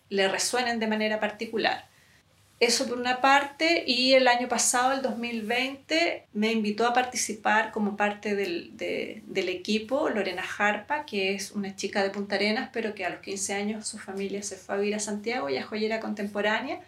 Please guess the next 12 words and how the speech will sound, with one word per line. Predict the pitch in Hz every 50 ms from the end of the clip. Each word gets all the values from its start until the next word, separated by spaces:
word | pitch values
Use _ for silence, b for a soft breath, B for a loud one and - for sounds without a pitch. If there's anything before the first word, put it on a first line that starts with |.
| B B B B B B -
y | 226
en | 220 220
dos | 220 208
mil | 214 233 233
diecinueve | 240 247 247 - 262 240 233 240 240 247 247 262 262 - 233
ella | 233 233 247 226
fundó | - - 226 226 214 214 202 226 233 -
La | - 233 220
Brújula | 220 208 233 226 233 - 240 233 226
Arte | 226 220 226 -
en | 226 226
Tránsito. | 220 208 170 - - - - - - - -